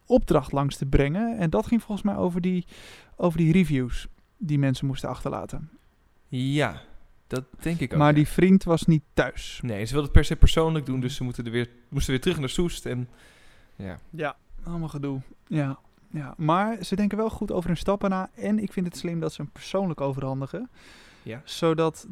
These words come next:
Speaker 1: er geen twijfel kan bestaan van: "Komt dit nou van de hunters of niet?"
Speaker 2: Precies, je weet zeker
Speaker 1: Waar
Speaker 2: dat het, eh, zo
Speaker 1: Annette
Speaker 2: is.
Speaker 1: en Joshua nog een puntje aan kunnen zuigen.
Speaker 2: Eh, ja, en dat, maar dat, dat verbaast mij dat ook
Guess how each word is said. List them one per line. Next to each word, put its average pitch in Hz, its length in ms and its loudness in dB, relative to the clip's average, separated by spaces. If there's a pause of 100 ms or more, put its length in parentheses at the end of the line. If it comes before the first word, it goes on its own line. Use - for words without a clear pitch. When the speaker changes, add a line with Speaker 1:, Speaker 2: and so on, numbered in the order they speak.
Speaker 1:
er 156 160 -2
geen 175 260 -2
twijfel 175 360 -2
kan 160 140 -2
bestaan 156 300 -2
van: 147 100 -6
"Komt 165 160 -2
dit 156 80 0
nou 151 140 0
van 147 100 -2
de 135 60 0
hunters 147 300 0
of - 140 -18
niet?" - 240 -16 (220)
Speaker 2:
Precies, - 420 -8
je 113 100 -10
weet 120 180 -2
zeker 147 320 0
Speaker 1:
Waar 139 100 4
Speaker 2:
dat 135 100 2
het, 123 160 -4
eh, 117 60 -4
zo 117 60 0
Speaker 1:
Annette 147 260 2
Speaker 2:
is. 147 80 0
Speaker 1:
en 147 60 0
Joshua 156 380 0
nog 156 140 -2
een 156 80 -4
puntje 165 220 -2
aan 165 60 -2
kunnen 165 200 -4
zuigen. 170 320 0 (560)
Speaker 2:
Eh, 175 220 -4
ja, 185 200 -2 (160)
en 196 100 -2
dat, 175 220 -2
maar 175 200 2
dat, 160 200 -6
dat 175 180 -6
verbaast 220 320 -2
mij 127 100 0
dat 123 160 0
ook 123 200 -4